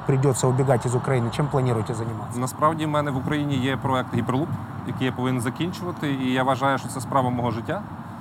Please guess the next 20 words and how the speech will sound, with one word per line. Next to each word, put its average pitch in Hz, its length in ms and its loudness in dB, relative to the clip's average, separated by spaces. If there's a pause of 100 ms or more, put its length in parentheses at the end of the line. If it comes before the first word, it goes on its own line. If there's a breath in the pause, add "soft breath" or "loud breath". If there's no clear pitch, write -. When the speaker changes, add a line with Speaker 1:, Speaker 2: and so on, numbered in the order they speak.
(200)
Speaker 2:
І 127 40 -2
Speaker 1:
То 127 60 4
есть, 131 100 2
Speaker 2:
справа 156 220 4
мого 143 160 4
життя 135 160 2
зробити 131 260 4
його 113 80 6
Speaker 1:
то 160 60 8
Speaker 2:
в - 20 6
Speaker 1:
есть 143 100 4
в - 20 2
Speaker 2:
Україні. 196 240 6
Speaker 1:
случае 175 400 4
высоковероятного 160 1040 4
преследования 131 880 2 (200 loud breath)
со 139 100 2
стороны 151 340 6
будущих 139 420 2
властей 175 440 4